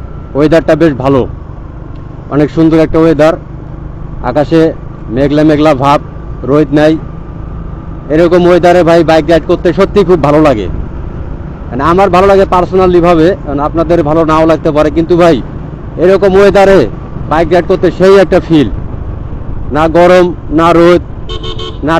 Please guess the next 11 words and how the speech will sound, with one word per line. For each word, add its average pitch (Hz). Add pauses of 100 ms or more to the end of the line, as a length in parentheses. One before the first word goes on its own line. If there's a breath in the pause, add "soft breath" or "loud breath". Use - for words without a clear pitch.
ঠান্ডা, 156 (960)
মেঘলা 160
ভাব, 165 (840)
আকাশে 160 (180)
মেঘ 160
প্রচুর, 165 (720)
বৃষ্টির 180
সম্ভাবনা 196
আছে, 175 (1800)
but 143 (100)
বৃষ্টি 175